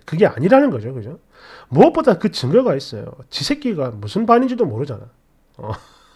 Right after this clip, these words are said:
<laughs> 여기에서 그냥 끝났다고 봅니다, 저는. 음. 아무리 순수한 의도로 시작한 거라 해도 순수한 의도에 대한 정황이 없어요.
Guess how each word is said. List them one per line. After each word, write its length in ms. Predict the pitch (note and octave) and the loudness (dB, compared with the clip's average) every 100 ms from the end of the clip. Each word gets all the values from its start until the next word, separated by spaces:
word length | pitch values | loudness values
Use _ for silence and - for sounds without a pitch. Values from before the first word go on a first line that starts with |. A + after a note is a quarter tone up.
| _ _ _ _ _ | _ _ _ _ _
<laughs> 880 | _ _ _ _ _ - - - | _ _ _ _ _ -20 -20 4
여기에서 440 | G3 E4+ C#4+ F3+ E3 | 8 8 8 4 2
그냥 260 | G3 E3+ - | 2 0 2
끝났다고 520 | A3+ A3 G#3 A#3+ G#3 | 4 4 4 4 4
봅니다, 300 | D3+ G#3 C3+ | 2 -2 -6
저는. 280 | G#2 G2+ A2 _ _ | -8 -12 -16 _ _
음. 280 | G#2+ A2 A#2 _ _ _ _ _ _ - - - - - - | -20 -20 -20 _ _ _ _ _ _ -20 -20 -20 -20 -10 4
아무리 600 | G3 D#4+ F#4 G4 F#4 C#4+ | 6 8 8 8 8 6
순수한 560 | - C#4+ D4 C4 G3 | 4 2 4 4 2
의도로 500 | A#2+ D3 F#3+ G3+ F#3 | 2 0 4 4 4
시작한 460 | E3+ E3 F#3+ G3+ G3 | 0 0 -2 0 -2
거라 200 | F#3+ F3+ | -2 -2
해도 540 | F#3+ F#3 G3+ B2 A2 - _ _ - _ _ _ _ | -4 -8 -10 -12 -14 -18 _ _ -20 _ _ _ _
순수한 800 | - - E4+ F4 - A3+ G3+ D3 | -4 6 8 8 4 6 6 4
의도에 1200 | B2 D#3 F3+ G#3+ G3 F3+ D#3+ C3+ B2+ B2 C#3+ F3 | -2 0 4 6 6 4 0 -6 -8 -6 -2 -2
대한 320 | E3+ C3 C3+ | 0 -2 -4
정황이 580 | C3 C3 C#3 F#3+ G#3+ G#3 | -4 -2 4 4 4 0
없어요. 640 | G#2+ C3 E3 A#3+ C3 G2 | -2 -6 2 2 2 -4